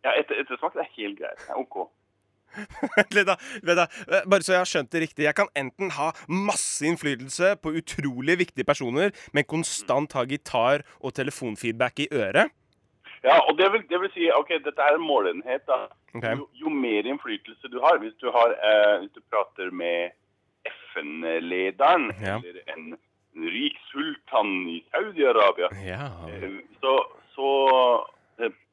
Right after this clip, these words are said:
Speaker 1: er det, jo, jo mer innflytelse du har fått, jo verre er den feedbacken.
Speaker 2: Ok.
Speaker 1: Og, og den andre, det er, til hvert måltid må du spise mat som er utrolig varm. Jeg varmer liksom på seks minutter på mikrobølgeovnen. Alt,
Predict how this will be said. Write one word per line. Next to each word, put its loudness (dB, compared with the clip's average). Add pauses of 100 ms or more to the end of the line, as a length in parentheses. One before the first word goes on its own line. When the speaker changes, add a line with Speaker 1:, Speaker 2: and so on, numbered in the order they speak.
Speaker 1:
er 0
det, -16
jo, 0 (120)
jo -2
mer 0
innflytelse -10
du -4
har 4
fått, 2 (340)
jo -8
verre 2
er 4
den -4
feedbacken. -10 (140)
Speaker 2:
Ok. -14 (1120)
Speaker 1:
Og, -4
og -2
den -4
andre, 0
det -2
er, 2 (580)
til -8
hvert -8
måltid -4
må -8
du -10
spise -20
mat -8
som -16
er -8
utrolig -4
varm. 2 (200)
Jeg 2
varmer 6
liksom -6
på -8
seks -8
minutter -2 (280)
på -14
mikrobølgeovnen. 2 (1700)
Alt, 2